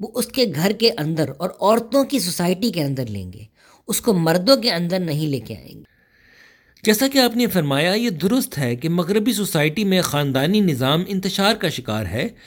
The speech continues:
Speaker 2: لیکن اسلامی قانون کا یہ پہلو بھی تو غور طلب ہے کہ اس میں طلاق کے ذریعے شادی کے بندھن کو ختم کر دینا بہت آسان ہے۔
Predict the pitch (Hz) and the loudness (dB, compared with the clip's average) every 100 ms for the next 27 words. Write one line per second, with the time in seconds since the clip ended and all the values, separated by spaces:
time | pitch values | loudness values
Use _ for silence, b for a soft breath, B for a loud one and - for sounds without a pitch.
0 | b 151 196 226 233 180 - 151 143 208 | b 0 2 2 -2 -2 -4 -2 2 2
1 | 233 165 147 165 190 208 170 202 220 156 | 2 0 0 0 0 0 0 0 -2 0
2 | 143 190 233 277 262 180 151 147 151 147 | 0 0 2 2 4 2 2 0 0 0
3 | 143 98 123 269 b b - - 180 - | 0 0 -2 -4 b b -14 -8 -6 -2
4 | 202 190 143 113 123 175 - 170 131 156 | 0 0 0 0 0 0 2 2 2 4
5 | 196 - 127 127 175 196 165 101 113 127 | 4 4 0 -2 -2 0 -2 0 -2 0
6 | 180 190 - 127 160 175 156 131 160 190 | 0 0 -4 -4 -2 -2 -2 -2 0 0
7 | 143 104 127 127 - 123 123 139 165 180 | -2 -4 -6 -6 -6 -6 -2 0 0 -2